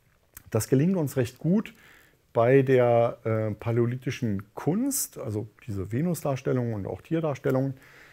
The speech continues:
weil wir die nun quer über Eurasien, im Prinzip von Sibirien bis hier nach Europa, Westeuropa,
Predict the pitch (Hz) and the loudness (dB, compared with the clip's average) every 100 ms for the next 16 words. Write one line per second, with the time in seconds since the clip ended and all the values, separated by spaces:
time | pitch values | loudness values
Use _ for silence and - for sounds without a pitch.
0 | _ _ - 117 127 135 147 147 143 139 | _ _ 2 6 6 6 6 6 6 2
1 | - - - 117 120 131 131 143 113 - | -4 -20 -4 4 8 10 10 6 0 0
2 | 101 92 117 117 117 117 104 104 110 - | -2 -2 -2 0 -2 -2 -8 -8 -8 -6
3 | 110 101 107 104 120 117 110 104 107 - | -4 -2 -4 -2 0 0 -2 -4 -6 -4
4 | 107 98 - 117 113 117 107 98 101 - | -4 -4 -6 -4 -4 -2 -4 -4 -6 -10
5 | - - 110 104 | -12 -10 -4 -4